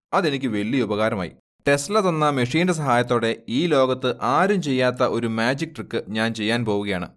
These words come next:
എന്നാൽ ഇപ്പോൾ ഞാൻ മരിച്ചുപോയി. നീ ഇതെല്ലാം ജയിലിലിരുന്ന് വായിച്ചുകൊണ്ടിരിക്കുന്നു." ഇത് വായിച്ചതും ബോർഡന് അത് വിശ്വസിക്കാൻ പറ്റിയില്ല.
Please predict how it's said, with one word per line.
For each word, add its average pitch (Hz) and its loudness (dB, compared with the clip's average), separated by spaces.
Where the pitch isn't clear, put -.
എന്നാൽ 110 -2
ഇപ്പോൾ 151 0
ഞാൻ 131 0
മരിച്ചുപോയി. 107 -4
നീ 117 -2
ഇതെല്ലാം 135 0
ജയിലിലിരുന്ന് 143 2
വായിച്ചുകൊണ്ടിരിക്കുന്നു." 120 -2
ഇത് 170 -2
വായിച്ചതും 170 0
ബോർഡന് 139 2
അത് 131 2
വിശ്വസിക്കാൻ 147 -2
പറ്റിയില്ല. 104 -4